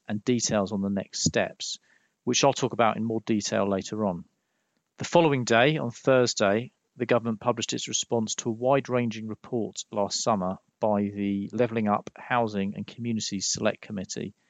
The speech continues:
on the future of the planning system in England. And that reiterated many of the government's intentions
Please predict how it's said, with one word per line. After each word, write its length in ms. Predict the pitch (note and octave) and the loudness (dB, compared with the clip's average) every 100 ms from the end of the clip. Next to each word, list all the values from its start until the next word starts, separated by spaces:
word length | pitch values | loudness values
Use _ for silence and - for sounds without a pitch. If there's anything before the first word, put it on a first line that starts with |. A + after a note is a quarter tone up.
| _ _ _ | _ _ _
on 200 | - G2 | -4 -2
the 80 | G2 | -2
future 400 | - B2 G#2 - | -4 -4 -4 -8
of 60 | G#2+ | -8
the 60 | |
planning 360 | - A#2 G#2 G2 | -4 0 0 0
system 400 | - G2+ - G2+ | -4 -4 -4 -2
in 60 | |
England. 440 | G#2 G2+ F2 E2 - _ _ _ _ _ _ _ _ - | 0 -2 -4 -10 -14 _ _ _ _ _ _ _ _ -4
And 80 | - | 0
that 160 | B2+ B2+ | 0 2
reiterated 640 | C3+ C3 A#2+ A#2 A2 A2 | 2 2 4 4 2 -2
many 280 | A#2 A#2 A2+ | 0 2 2
of 60 | G2+ | 0
the 60 | |
government's 420 | G#2 G2 G2+ G2+ | 0 0 -2 -6
intentions 800 | - G2 A2 G2 - F#2 F#2 - | -8 -6 -4 -4 -4 -8 -8 -8